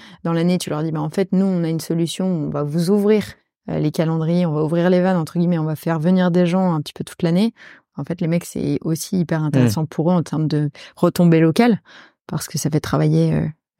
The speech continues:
Speaker 1: euh, tu vois, tout, toute la, hum, tout, tout le, toutes les personnes, euh,
Speaker 2: Ouais.
Speaker 1: localement, quoi.
Speaker 2: Comment vous pouvez, euh,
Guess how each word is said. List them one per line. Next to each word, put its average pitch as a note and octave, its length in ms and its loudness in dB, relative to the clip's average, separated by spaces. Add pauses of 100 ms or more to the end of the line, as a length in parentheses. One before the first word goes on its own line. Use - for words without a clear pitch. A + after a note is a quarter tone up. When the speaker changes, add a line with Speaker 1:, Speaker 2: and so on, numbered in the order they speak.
Speaker 1:
euh, - 180 -2
tu - 140 -6
vois, - 80 0
tout, - 260 -10
toute - 240 -4
la, D3+ 200 -2
hum, - 1000 -2
tout, - 200 -6
tout - 180 -4
le, C3+ 420 0 (200)
toutes - 180 -6
les E3 80 2
personnes, D#3+ 400 -2
euh, D3+ 280 -2 (300)
Speaker 2:
Ouais. B2 260 2
Speaker 1:
localement, E3+ 440 2
quoi. - 140 -10 (300)
Speaker 2:
Comment C#3 240 4
vous C3+ 60 6
pouvez, B2 320 4
euh, A#2+ 220 0